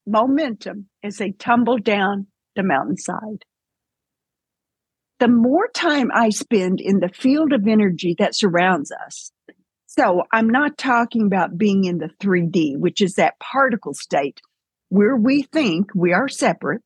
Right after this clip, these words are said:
and discrete from others. I'm referring to that field state outside of time and form. That's where we go when we dream.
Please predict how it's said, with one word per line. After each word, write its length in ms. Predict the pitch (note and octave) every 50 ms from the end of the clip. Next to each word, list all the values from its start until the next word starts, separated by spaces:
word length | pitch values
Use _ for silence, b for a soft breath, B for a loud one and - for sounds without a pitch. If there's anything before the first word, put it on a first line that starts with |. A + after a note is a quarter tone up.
| _ _ _ _ _ -
and 160 | - G#3 G3+ F#3
discrete 500 | G3+ G3 - - - A#3 A#3+ G3+ - -
from 200 | - G3 E3+ D#3+
others. 420 | D#3+ - - C3 - C#3+ - - _ _ _ _ _ _ _ _ _ _ _ _ _ _ _ _ _ _ -
I'm 160 | - B3+ B3
referring 600 | B3 C4+ C4+ - - - C#4+ D#4+ E4 E4+ E4 D4
to 140 | D4+ - B3+ F#3+
that 220 | E3 D#3 - -
field 480 | - - - A3+ A3 A#3 B3+ B3+ B3 A#3
state 520 | - - - - G#3 F#3+ F3 D3+ - - _ _ _ _ _ _ _ _ _ _ -
outside 880 | - B3 C#4 - - - - - - D#4 D4 D#4 D4 A#3+ G3+ F3+ - -
of 120 | - G3 G3 _ -
time 760 | - - - - A3+ B3+ C4+ C4+ A#3 F3 - - D#3 D3 F#3+ F3+ - _ _ _ _ -
and 200 | G3+ G3 E3+ F3 -
form. 420 | - E3 - - - - - - _ _ _ _ _ _ _ _ _ _ _ _ _ _ _ _ _ _ _ _ _ _ _ _ _ -
That's 260 | G#3+ A3+ D#4+ - -
where 160 | - C#4+ C4
we 120 | G3+ F#3 E3
go 160 | E3 G3 F3
when 240 | E3 E3 D#3+ D3+ D3
we 100 | C#3+ -
dream. 560 | - - D3 F3 C4 D4 F#3 G3 A3+ D4